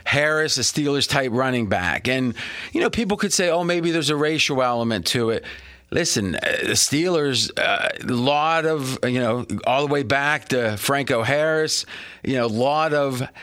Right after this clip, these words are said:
African Americans have been beloved by the city. Now, i-, is there actions that, I think it's a lot about youth, you know? It's about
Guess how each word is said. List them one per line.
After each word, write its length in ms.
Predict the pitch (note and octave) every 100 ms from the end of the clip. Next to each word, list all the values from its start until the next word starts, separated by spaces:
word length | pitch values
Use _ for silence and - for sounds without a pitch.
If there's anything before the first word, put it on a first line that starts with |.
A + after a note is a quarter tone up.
| -
African 380 | - C3+ B2+ C3
Americans 840 | C3 C3+ C#3+ C#3+ C3 C#3 C3+ A#2+ - - -
have 240 | - C3+ G#2+
been 180 | C3
beloved 680 | A2+ A#2+ C3 D3 C#3+ A#2 -
by 200 | A#2+ A#2+
the 80 | A2+
city. 480 | - A2+ F#2+ D#2+ - - -
Now, 500 | B2 B2 B2+ B2 G#2+ - - - _ _ -
i-, 40 | D#3 D#3 - -
is 220 | - D3 C3
there 120 | C#3+
actions 920 | C3 C#3+ D3+ - - C#3+ C#3 C3 A2+ -
that, 340 | A2 B2 A#2
I 100 | C3+
think 220 | B2+ G3+
it's 120 | G3+
a 100 | F#3
lot 220 | D#3 E3+ G3
about 280 | F3 F#3
youth, 480 | B2 D3 G3 A#2+ -
you 180 | - A#2+
know? 220 | B2 C3
It's 140 | D#3 D3+
about 440 | C3+ D3 C#3+ B2+